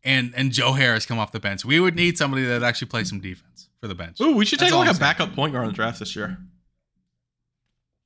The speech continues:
Speaker 1: Yeah, I, I, we need to get a backup point guard. This, this
Speaker 2: Wait,
Speaker 1: Trey
Speaker 2: well, we
Speaker 1: DeJounte
Speaker 2: did
Speaker 1: stuff, like,
Speaker 2: Uh,
Speaker 1: like,
Speaker 2: I don't know. I
Speaker 1: I don't,
Speaker 2: kinda
Speaker 1: I don't, I don't
Speaker 2: like, I mean, shouts out to Aaron Holiday, and, like, he is, like, a good, like, third string vet min guy, but, like, I kinda want, like, I feel like that's,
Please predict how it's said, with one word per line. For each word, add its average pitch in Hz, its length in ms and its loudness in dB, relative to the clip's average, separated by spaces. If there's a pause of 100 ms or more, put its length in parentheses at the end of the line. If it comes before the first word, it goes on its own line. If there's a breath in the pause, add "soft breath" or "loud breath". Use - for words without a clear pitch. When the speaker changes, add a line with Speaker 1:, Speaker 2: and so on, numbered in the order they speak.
(560)
Speaker 1:
Yeah, 175 240 2
I, 160 280 4
I, - 20 -2
we 196 140 -2
need 220 180 0
to 151 80 2
get 139 160 2
a 131 40 2
backup 117 320 2
point 117 220 -4
guard. 113 160 -4
This, 139 200 -4
this 147 160 2
Speaker 2:
Wait, 202 140 6
Speaker 1:
Trey 160 180 0
Speaker 2:
well, 156 260 2
we 160 60 2
Speaker 1:
DeJounte - 20 -8
Speaker 2:
did 139 160 0
Speaker 1:
stuff, - 380 -4
like, 113 240 -4
Speaker 2:
Uh, 110 300 -6 (680)
Speaker 1:
like, 117 300 -6 (160)
Speaker 2:
I 240 160 6
don't - 20 6
know. 226 60 8
I 220 80 8
Speaker 1:
I 240 40 4
don't, - 40 2
Speaker 2:
kinda - 120 6 (100)
Speaker 1:
I 339 60 -2
don't, 214 140 -2
I 131 60 2
don't 120 300 -4
Speaker 2:
like, 269 160 4
I 302 140 2
mean, 302 160 2
shouts 370 240 2
out 320 100 2
to 180 60 -4
Aaron 190 220 6
Holiday, 151 420 2
and, 123 80 4
like, 135 120 4
he 226 180 4
is, 190 120 2
like, 165 180 4
a 131 40 2
good, 127 200 4
like, 110 180 0
third 123 260 4
string 123 340 4
vet 123 260 2
min 117 320 4
guy, 120 280 6
but, 113 160 -2
like, 113 180 0
I 143 80 4
kinda 185 240 4
want, 151 280 4
like, 139 140 6
I 151 80 4
feel 226 140 2
like 214 100 2
that's, 185 200 0